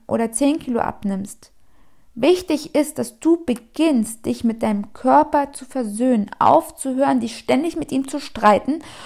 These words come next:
und ständig anzufangen, an ihm rumzumäkeln. Stell dir mal vor, bei dir würde jeden Tag jemand vorbeikommen und sagen,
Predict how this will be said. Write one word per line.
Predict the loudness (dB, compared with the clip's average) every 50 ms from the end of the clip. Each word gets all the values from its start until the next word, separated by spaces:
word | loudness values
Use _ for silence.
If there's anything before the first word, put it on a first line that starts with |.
| -18 -12 -2
und | 0 2 2 2
ständig | -2 -8 -2 4 4 4 4 4 2 -2 -2 0 0
anzufangen, | 0 0 0 -2 -6 -2 0 0 0 0 0
an | 0 0 0
ihm | 0 0
rumzumäkeln. | 0 0 -2 -2 -4 -8 -8 -4 0 2 2 2 2 -2 -4 -8 -8 -8 -8 -12 -14 -16 _ _ _ _ _ -20 -20 -20 -20 -20 -20 -20 -20 _
Stell | -8 -4 -2 2
dir | 2 2
mal | 2 2 2
vor, | 4 4 4 4 6
bei | 4 2 4
dir | 2 0 0
würde | 0 0 -2
jeden | -2 0 0 -2 -2 -2 0
Tag | 0 0 0 2
jemand | 0 0 0 0 -2
vorbeikommen | -6 -4 0 0 0 2 2 0 0 0 0
und | 0 2
sagen, | 2 0 0 0